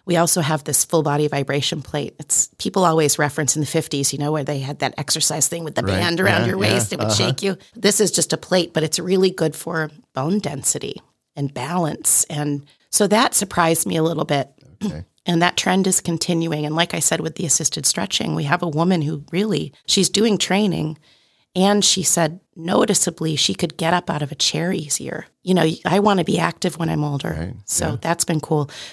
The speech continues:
Speaker 1: We've had athletes, we've had, um, we actually, the first weekend we were open, uh, a makeup artist found us. They were shooting Judas and the Black Messiah in
Speaker 2: Okay.
Speaker 1: Cleveland, which is up for an Oscar.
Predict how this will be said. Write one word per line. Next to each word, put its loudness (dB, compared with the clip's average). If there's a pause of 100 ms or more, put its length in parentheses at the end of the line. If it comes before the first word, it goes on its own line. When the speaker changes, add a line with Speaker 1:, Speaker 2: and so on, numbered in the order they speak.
Speaker 1:
We've 2
had 2 (120)
athletes, 0
we've -4
had, -4
um, -6 (220)
we 0
actually, 4
the 0
first -2
weekend 0
we 2
were -2
open, 0 (520)
uh, 2
a 2
makeup 2
artist -2
found 0
us. 0
They -2
were -2
shooting 2
Judas 0
and -2
the -2
Black 0
Messiah -2
in -2
Speaker 2:
Okay. -4
Speaker 1:
Cleveland, -4
which -4
is 0
up -4
for -8
an -4
Oscar. -2